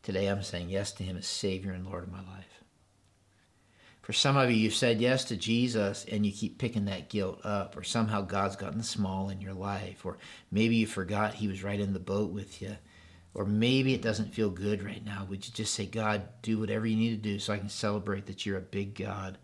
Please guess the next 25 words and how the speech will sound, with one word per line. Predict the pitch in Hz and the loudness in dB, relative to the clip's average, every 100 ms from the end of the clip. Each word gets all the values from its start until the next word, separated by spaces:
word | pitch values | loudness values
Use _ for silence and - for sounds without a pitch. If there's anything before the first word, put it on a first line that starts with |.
| - - - _ _ _ - | -20 -20 -20 _ _ _ -4
and | 95 | 2
I | 104 | 2
resign | 104 98 95 101 104 104 | 2 0 0 2 2 2
control"? | 113 104 101 90 - - _ _ _ _ _ _ _ _ _ _ _ _ _ _ _ _ _ 101 | -2 -4 -4 -6 -10 -20 _ _ _ _ _ _ _ _ _ _ _ _ _ _ _ _ _ -2
Or, | |
"God, | 107 120 120 107 | 4 6 4 2
help | - 131 117 | 4 4 6
me | 139 | 4
to | 127 | 4
realize | 117 113 107 104 104 104 | 4 4 4 2 0 -2
you're | 104 | -2
a | 98 | -2
near | 98 98 101 | -2 0 0
God | 90 95 92 92 90 - _ _ _ _ _ _ _ - | -4 -8 -8 -8 -10 -16 _ _ _ _ _ _ _ -2
and | 98 | -2
that | 71 | 0
you | 104 110 | 2 2
really | 90 104 107 | 2 0 0
care | 107 107 95 | 0 0 2
about | 92 98 98 - - | 0 -4 -8 -8 -10
this | 95 - | -4 -2
storm | - 95 95 | -2 -2 -2
I'm | 92 | -4
going | 95 90 95 | -6 -8 -8
through, | 98 92 | -10 -10